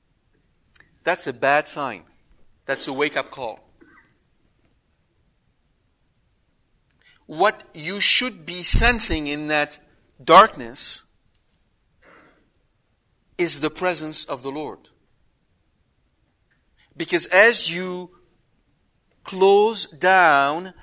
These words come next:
all sources that feed your senses, you bring in holy silence. And it is in holy silence that we encounter the Lord. And so you should marvel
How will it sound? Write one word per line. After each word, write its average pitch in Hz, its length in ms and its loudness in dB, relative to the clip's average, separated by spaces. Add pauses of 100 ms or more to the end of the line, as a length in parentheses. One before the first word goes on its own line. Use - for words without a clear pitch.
(320)
all 214 640 -2
sources 135 800 0
that 135 180 -6
feed 185 260 -6
your 175 100 -2
senses, 147 760 -6 (260)
you 139 160 -12
bring 180 360 -8
in 165 300 -8 (160)
holy 151 300 -10
silence. - 760 -8 (1400)
And 156 120 -4
it 156 80 -4
is 156 140 -6
in 160 100 -8
holy 180 320 -6
silence 175 480 -2
that 143 140 -8
we 143 160 -4
encounter 147 400 -10
the 135 100 -14
Lord. 160 360 -18 (1600)
And 175 160 -6
so 156 280 -4 (200)
you 156 100 -6
should 151 220 -2
marvel 156 680 -4